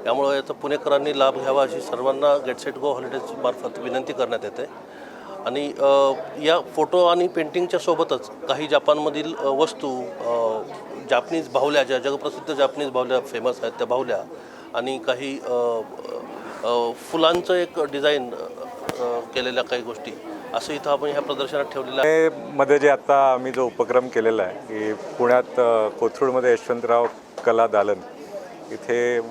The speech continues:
Speaker 2: वर्ल्ड टुरिझम डेच्या निमित्ताने आमचं छायाचित्रकला आणि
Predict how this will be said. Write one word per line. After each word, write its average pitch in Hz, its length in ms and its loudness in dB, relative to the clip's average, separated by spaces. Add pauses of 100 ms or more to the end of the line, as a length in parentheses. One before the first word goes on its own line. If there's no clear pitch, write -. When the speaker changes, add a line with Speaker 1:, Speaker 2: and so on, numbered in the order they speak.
(140)
Speaker 2:
वर्ल्ड 123 380 4
टुरिझम 123 440 -2
डेच्या 120 320 0
निमित्ताने 120 640 -4
आमचं 113 520 -2 (500)
छायाचित्रकला 120 840 4 (160)
आणि 117 400 -2